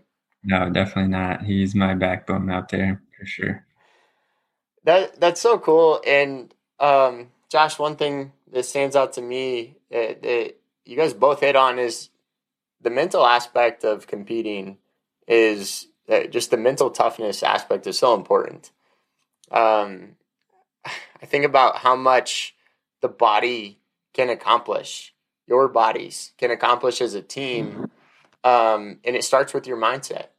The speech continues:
Speaker 2: If you don't have the mindset to get through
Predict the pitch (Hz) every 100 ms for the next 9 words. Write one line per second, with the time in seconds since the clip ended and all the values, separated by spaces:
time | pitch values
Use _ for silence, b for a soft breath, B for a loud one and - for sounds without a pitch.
0 | - - 123 135 - - 131 127 123 107
1 | _ _ _ _ 113 104 113 127 - 123
2 | 120 120 117 110 - 117 117 127 120 110
3 | 104